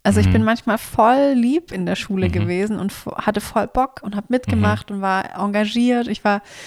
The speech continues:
Speaker 1: i-, in der Schulband, ich war, ähm,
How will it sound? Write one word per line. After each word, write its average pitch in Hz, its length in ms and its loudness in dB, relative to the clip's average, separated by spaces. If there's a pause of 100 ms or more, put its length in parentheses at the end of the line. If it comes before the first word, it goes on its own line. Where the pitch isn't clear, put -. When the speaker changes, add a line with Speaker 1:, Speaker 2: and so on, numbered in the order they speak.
(340)
Speaker 1:
i-, 220 40 4
in 220 260 0
der 226 100 2
Schulband, 196 720 2
ich - 160 -8
war, 214 320 0 (160)
ähm, 202 520 0